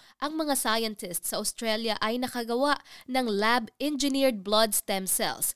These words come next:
na katulad sa mga tao at matagumpay na naitransplant ito sa mga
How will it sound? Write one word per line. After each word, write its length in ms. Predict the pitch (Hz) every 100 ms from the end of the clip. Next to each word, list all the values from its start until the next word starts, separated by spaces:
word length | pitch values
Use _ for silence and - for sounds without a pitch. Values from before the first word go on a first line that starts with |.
| - _
na 160 | - 339
katulad 480 | 320 302 285 285 -
sa 160 | 254
mga 240 | 247 220 -
tao 480 | 170 - 180 160 _
at 160 | 196 208 226
matagumpay 720 | 220 220 214 233 240 202 196
na 160 | 208
naitransplant 880 | 214 214 214 208 202 214 - 220 220
ito 240 | 254 262 214
sa 160 | -
mga 240 | 247 254